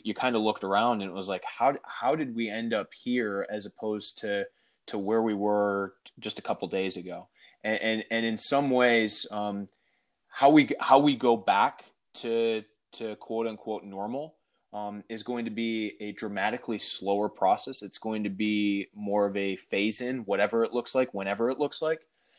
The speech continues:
And, uh, and, and I know from a sports perspective, we're gonna do the best that we can to, to be responsible as to, as to what that looks like. So, so to give an answer as to,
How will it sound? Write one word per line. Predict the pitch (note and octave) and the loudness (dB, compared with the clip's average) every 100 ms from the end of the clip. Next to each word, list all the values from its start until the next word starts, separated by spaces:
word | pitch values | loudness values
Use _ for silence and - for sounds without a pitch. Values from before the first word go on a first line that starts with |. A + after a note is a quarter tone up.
| _ _ | _ _
And, | A2+ A2 G#2+ G2+ | -2 0 -2 -2
uh, | A2 G#2+ - | -2 -2 -2
and, | G#2+ G#2+ | -6 -4
and | A2 | -2
I | A2 | 2
know | B2 | 4
from | B2+ B2 | 4 0
a | A2 | -2
sports | - - D3+ D#3 | -4 0 2 2
perspective, | - A#2+ - A2+ - A2 G#2 - _ _ _ | -2 -6 4 4 4 0 0 -4 _ _ _
we're | - A2 C3+ | -2 2 4
gonna | D3 | 4
do | A#2+ A#2+ | 4 4
the | G#2 | 8
best | A2+ A2+ - | 8 8 2
that | G#2+ | -2
we | A2 | -2
can | - G#2+ G#2 | -2 -2 -2
to, | G2+ G#2+ G2+ G2 | -2 0 0 -2
to | - G#2 | -6 -4
be | G#2+ | 0
responsible | G#2 F#2+ - G#2 G#2 G2+ G2 F#2+ | 0 -2 0 0 0 -2 -2 0
as | F#2 | 0
to, | - G2 F#2+ - | -4 -2 -2 -2
as | G2 | -4
to | - | -4
what | G2 G2 | -2 0
that | F2+ F2+ | -2 -4
looks | G2 - | -6 -6
like. | F2 - | -8 -8
So, | - A2 G2+ - _ - _ | -2 2 2 -2 _ -20 _
so | - G#2+ | -2 0
to | - A2 | 0 4
give | C3+ | 4
an | C#3 | 6
answer | C3+ C#3 C#3+ | 2 2 2
as | B2+ A#2+ | 2 2
to, | - A#2 A2+ G#2+ | 2 4 4 0